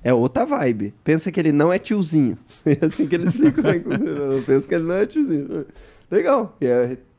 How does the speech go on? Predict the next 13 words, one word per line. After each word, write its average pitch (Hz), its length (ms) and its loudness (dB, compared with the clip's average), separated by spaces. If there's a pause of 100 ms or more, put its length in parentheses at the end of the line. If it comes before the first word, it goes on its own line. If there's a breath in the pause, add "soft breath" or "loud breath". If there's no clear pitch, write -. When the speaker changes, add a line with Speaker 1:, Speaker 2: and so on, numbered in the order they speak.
(120)
Speaker 1:
outra 143 260 -4
coisa, 123 380 -4
diferente. 160 600 -6 (520 soft breath)
E 151 80 4
é 143 40 6
Speaker 2:
Ah. 135 60 4
Speaker 1:
o 147 80 4
mesmo 156 300 4
no 180 40 -2
Japão, 208 440 0
né? 143 460 0
É 113 40 -4
doideira. 147 480 0